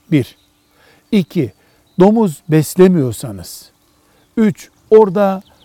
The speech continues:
Müslümanlara besmelesiz kesilmiş et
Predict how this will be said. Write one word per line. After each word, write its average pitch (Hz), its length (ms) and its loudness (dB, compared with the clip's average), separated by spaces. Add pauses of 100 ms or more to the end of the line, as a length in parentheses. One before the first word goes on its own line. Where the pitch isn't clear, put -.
(140)
Müslümanlara 196 840 -2
besmelesiz 196 640 -4
kesilmiş 180 680 -6 (360)
et 190 300 0